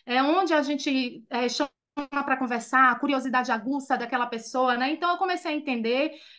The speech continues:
que eu conseguiria exercer as minhas atividades de militância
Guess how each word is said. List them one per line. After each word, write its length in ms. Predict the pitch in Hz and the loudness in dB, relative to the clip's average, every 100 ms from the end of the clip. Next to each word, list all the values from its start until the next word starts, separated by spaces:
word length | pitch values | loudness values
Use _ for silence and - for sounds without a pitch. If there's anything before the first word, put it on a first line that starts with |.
| _ | _
que 80 | 294 | 2
eu 80 | |
conseguiria 540 | 294 349 392 302 277 277 | 2 0 0 2 4 4
exercer 640 | 277 269 - 233 220 220 - - | 2 0 -2 -2 -2 -6 -12 -4
as 160 | 233 | 0
minhas 220 | 269 349 359 | 2 2 2
atividades 560 | 330 330 269 240 233 | 2 0 2 0 0
de 100 | 233 | -4
militância 920 | 240 226 226 226 233 311 330 262 196 | -2 -4 -4 -2 0 0 -2 -4 -4